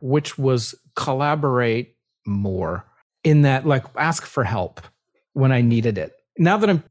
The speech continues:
mentoring people so much, I think, "Oh, they're doing exactly what I should have done," which is find people who already know how to do this thing and ask them how they do it.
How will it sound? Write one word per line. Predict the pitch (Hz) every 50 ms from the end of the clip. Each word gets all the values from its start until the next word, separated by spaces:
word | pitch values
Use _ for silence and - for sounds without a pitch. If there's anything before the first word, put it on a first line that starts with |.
| _ -
mentoring | 156 135 139 170 214 220 - 165 127 120
people | - - 120 107 - 110
so | - - - 104
much, | 101 101 104 104 104 107 - -
I | 123
think, | 113 - 151 127 -
"Oh, | - 285 302 156
they're | 110 120 139 151
doing | 143 131 160 156 131 131 139 131
exactly | 127 - 147 131 127 - 127
what | 120 123 120
I | 123 123 - _ _ _ _ _ _ _ -
should | 113 - 139 185 254
have | - -
done," | - 78 80 98 113 120
which | - 147 147 139 -
is | 127 - - - -
find | - - - 175 180 202 196 -
people | 175 151 139 139
who | 131 123 123 123
already | 123 131 131 117 117
know | 120 117
how | 104 117 120
to | 107
do | 101 104 117 110 107
this | 101 104 95 - -
thing | - 104 110 104 85 82 90 98 - _ _ _ _ _ _ _ -
and | 120 120 104 -
ask | 120 123 131 - - -
them | - 120 107
how | 98 101 117 110
they | 101 101 101
do | 90 95 98 98 85
it. | 71 - -